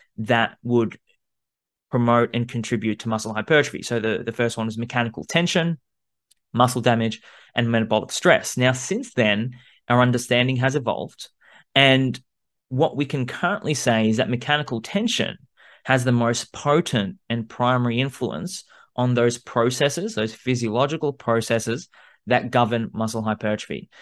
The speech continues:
And we can think of mechanical tension as that tension I described earlier. When our muscles have to oppose an external force, they create tension,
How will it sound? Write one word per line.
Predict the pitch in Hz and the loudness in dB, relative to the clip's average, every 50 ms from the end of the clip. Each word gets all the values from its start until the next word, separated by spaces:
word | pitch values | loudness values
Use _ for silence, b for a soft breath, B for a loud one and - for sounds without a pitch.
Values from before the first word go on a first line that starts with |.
| B B B B | B B B B
And | B 139 135 131 131 | B 2 4 2 2
we | - - 143 | 0 -2 -2
can | 139 - 165 - | -2 -2 -2 -2
think | - 156 165 180 | -2 -2 0 0
of | 180 147 | -2 -2
mechanical | 139 123 - 139 131 123 120 98 | -2 -2 0 0 0 0 -2 -6
tension | - - - 196 220 233 - - 87 67 67 - - | -6 -2 -2 0 0 0 0 -2 -4 -4 -6 -6 -4
as | 123 127 123 | -4 -2 0
that | 135 123 - - | -2 -2 -4 -4
tension | - 139 139 139 - 147 139 | -4 -4 -4 -4 -4 -4 -2
I | 123 120 | 0 0
described | 110 113 113 - - 107 92 98 101 - - | -2 -2 -6 -6 -4 -2 -2 -2 -2 -2 -2
earlier. | - 139 156 160 143 113 78 65 - - | 0 0 0 0 0 -2 -4 -6 -6 -4
When | 113 127 139 156 180 185 185 - - | 0 0 0 0 0 -2 -4 -4 -2
our | 135 135 135 131 127 123 123 123 B B B B _ | 0 0 2 2 0 0 -2 -6 B B B B _
muscles | - 113 113 117 123 139 135 - - 131 85 101 101 95 - - - b b b b b b b | -6 -2 0 2 2 2 2 0 -2 -2 -2 -2 -6 -8 -10 -14 -16 b b b b b b b
have | 135 131 127 127 | 0 0 0 -2
to | - 135 - | -4 -4 -2
oppose | 120 120 - - - - 139 139 139 135 123 | -2 -4 -4 -6 -4 0 0 2 2 2 0
an | 123 113 107 | 0 -2 -2
external | 92 127 123 - - - 143 135 123 113 110 | -2 -4 -6 -6 -4 -2 0 0 0 -2 -4
force, | - - - 202 170 - 50 - - - - - | -6 -8 -6 -6 -6 -6 -6 -8 -8 -10 -10 -6
they | - 110 110 | -4 -4 -4
create | 110 - - 120 113 117 143 143 - | -4 -4 -6 -4 -2 0 -2 -2 -4
tension, | - - 160 143 139 - 135 131 135 131 131 127 | -4 -6 -6 -4 -6 -6 -6 -6 -6 -6 -8 -12